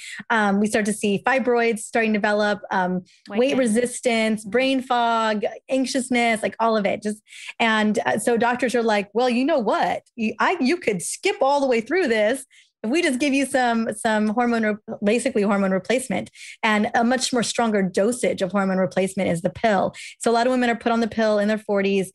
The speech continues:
Speaker 1: And then all of a sudden they're fifty-three, fifty-four, fifty-five, fifty-seven. And they're like, "I never went through menopause."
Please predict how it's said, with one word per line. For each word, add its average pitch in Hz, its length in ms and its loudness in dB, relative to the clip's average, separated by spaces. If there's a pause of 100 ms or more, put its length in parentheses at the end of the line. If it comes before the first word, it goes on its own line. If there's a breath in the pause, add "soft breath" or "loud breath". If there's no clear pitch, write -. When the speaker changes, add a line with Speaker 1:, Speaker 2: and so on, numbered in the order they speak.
(320 soft breath)
Speaker 1:
And 214 280 2
then 214 160 2
all 220 180 2
of 226 80 -2
a 254 40 2
sudden 226 320 -2
they're 214 140 0
fifty-three, 226 760 -2
fifty-four, 220 480 -2
fifty-five, 208 380 0
fifty-seven. 208 560 0 (340 loud breath)
And 220 460 2
they're 247 160 2
like, 269 240 2
"I 240 120 0
never 349 220 0
went 285 240 -4
through 240 140 0
menopause." 180 720 0